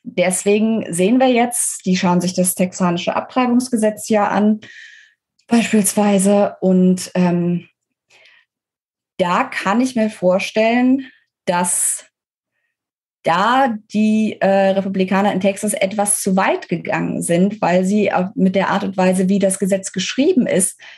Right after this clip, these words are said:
letzten Endes ge-, dem Supreme Court sagen, ihr habt hier keine Jurisdiction, ihr könnt dazu nichts sagen, weil es setzt ja nicht der Staat durch, sondern quasi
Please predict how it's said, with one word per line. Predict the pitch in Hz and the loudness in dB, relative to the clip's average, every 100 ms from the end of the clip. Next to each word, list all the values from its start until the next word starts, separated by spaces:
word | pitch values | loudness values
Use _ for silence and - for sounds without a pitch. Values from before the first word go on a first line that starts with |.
| - _ - | -20 _ -6
letzten | 170 196 - - - 254 240 - | -2 0 -2 -4 0 0 0 -2
Endes | 175 196 226 233 233 - | -2 2 2 2 0 -2
ge-, | - 202 - | -2 -4 -2
dem | 202 190 | 0 2
Supreme | 185 190 208 226 | 2 2 2 2
Court | 220 214 | 0 0
sagen, | 185 190 214 - | 0 2 0 -4
ihr | 262 196 - | -2 -2 -2
habt | 226 - | -6 -2
hier | 214 | -4
keine | 214 - 202 202 | -4 -2 0 2
Jurisdiction, | 190 202 202 196 208 - - 160 | 2 2 0 0 -4 -6 -8 -4
ihr | 160 | -4
könnt | - 190 185 | -2 0 0
dazu | 185 190 | -2 2
nichts | 185 185 | 2 2
sagen, | 202 185 180 160 156 | -2 0 -2 -2 0
weil | 165 | 0
es | 165 - | 0 -2
setzt | 185 - | -2 -2
ja | 196 | -2
nicht | 196 190 | -2 -2
der | 190 | -2
Staat | - - 196 - | 0 -2 -2 0
durch, | 233 233 | 0 0
sondern | 214 202 202 190 | 0 0 0 0
quasi | 196 190 190 196 | 0 0 2 0